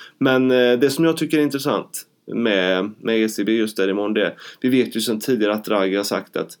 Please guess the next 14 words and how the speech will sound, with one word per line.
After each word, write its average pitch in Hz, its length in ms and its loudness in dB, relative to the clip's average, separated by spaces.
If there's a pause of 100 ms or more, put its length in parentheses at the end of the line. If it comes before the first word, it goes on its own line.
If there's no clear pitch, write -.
räntorna 117 680 -2
i 113 220 -2
eurozonen, 64 680 -6 (360)
de 104 160 -4
kommer 104 260 -2
att 110 80 -2
stanna 98 500 -2 (280)
på 113 320 2 (480)
dagens 123 600 2
nivåer, 117 320 2
alltså 104 160 -2
nollnivåer 104 760 0
eller 107 240 0
lägre, 107 640 0